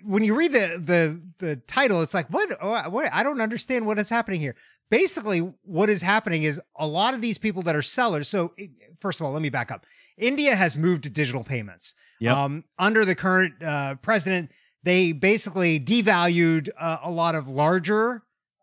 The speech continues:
Speaker 1: uh, currency notes. And the reason for that is, uh, so there's a thing in India called black money and white money, right? So white money is, like, declared money. Like, that's, you know, you're paying taxes and all. Black money is basically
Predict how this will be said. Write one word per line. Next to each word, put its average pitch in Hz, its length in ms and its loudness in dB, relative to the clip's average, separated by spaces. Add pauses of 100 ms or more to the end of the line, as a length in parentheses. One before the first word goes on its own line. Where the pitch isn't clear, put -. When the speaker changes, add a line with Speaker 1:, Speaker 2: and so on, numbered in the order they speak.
(120)
Speaker 1:
uh, 143 260 -10
currency 180 540 0
notes. 151 600 0 (480)
And 156 140 -2
the 160 60 0
reason 254 400 2
for 180 160 -4
that 147 260 2
is, 151 380 0 (320)
uh, 139 160 -10 (600)
so - 120 -14
there's 381 200 0
a 254 80 4
thing 185 320 2
in 160 100 2
India 143 320 2
called 135 580 -4
black 180 280 -4
money 170 260 2
and 139 120 0
white 131 180 0
money, 104 280 -12
right? 127 260 -6
So 196 100 0
white 285 240 2
money 233 300 2
is, 170 240 4
like, 151 240 2
declared 165 680 2
money. 143 300 -2
Like, 139 180 0
that's, 175 400 0 (380)
you 156 100 -8
know, 143 140 -2
you're 165 160 0
paying 185 320 2
taxes 151 380 0
and 160 80 -4
all. 147 140 -4 (280)
Black 311 260 2
money 214 360 4
is 175 340 2
basically 175 800 2